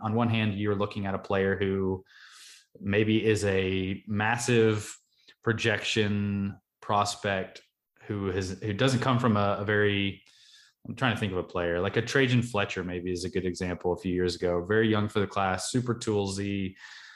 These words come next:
um, high upside, really athletic,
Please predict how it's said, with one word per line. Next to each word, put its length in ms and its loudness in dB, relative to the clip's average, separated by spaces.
um, 520 2
high 260 2
upside, 640 0
really 200 4
athletic, 600 -2